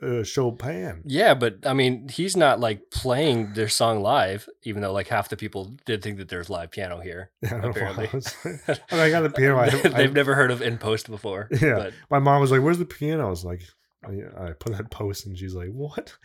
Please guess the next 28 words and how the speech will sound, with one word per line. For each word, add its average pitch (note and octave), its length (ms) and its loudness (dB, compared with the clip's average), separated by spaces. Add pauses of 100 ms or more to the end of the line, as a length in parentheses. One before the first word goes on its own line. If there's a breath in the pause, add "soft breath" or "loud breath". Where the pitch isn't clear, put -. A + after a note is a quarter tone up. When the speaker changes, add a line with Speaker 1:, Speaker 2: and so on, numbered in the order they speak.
(180 loud breath)
Speaker 2:
Wait, C3 140 2
Speaker 1:
Uh, - 20 0
Speaker 2:
could C#3+ 100 6
I C#3 40 8
send C3 280 2
this D#3 140 2
to F3 100 0
you F3 120 0
and C#3 100 4
you B2+ 80 0
play A#2+ 240 2
it C3 60 -2
from B2 120 -4
your G#2+ 140 0
computer? A2 600 -4
Would A2 140 -8
that G2 100 -2
be G2+ 100 -4
a F#2+ 40 -2
higher F#2+ 220 0
qual-, F#2 320 -4
audio G2+ 280 -2
quality? A#2 460 -4 (120)
Speaker 1:
I B2+ 40 0
don't D3+ 200 2
think C#3 360 -2
it B2 40 2
would G#2+ 220 -2